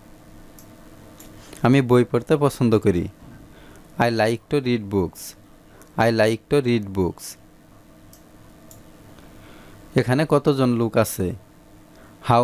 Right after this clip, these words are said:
many people are there? How many people are there? এখানে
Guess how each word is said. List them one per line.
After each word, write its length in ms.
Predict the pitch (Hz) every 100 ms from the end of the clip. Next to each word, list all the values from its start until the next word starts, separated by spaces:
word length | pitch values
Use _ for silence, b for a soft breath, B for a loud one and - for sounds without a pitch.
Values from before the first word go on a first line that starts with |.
| 123
many 200 | 120 131 135
people 360 | 131 - 147 165 - 127
are 100 | 120 110 110
there? 240 | 98 87 98 - _ _ -
How 120 | 113 117 120
many 200 | 117 127 -
people 340 | 127 - 160 180 - 113
are 120 | 110 104
there? 260 | 104 85 - - - - - - - - - - - - - - - - - - - - - - - - - - - - - 906 - - - - - - - - B B 127
এখানে 240 | 120 123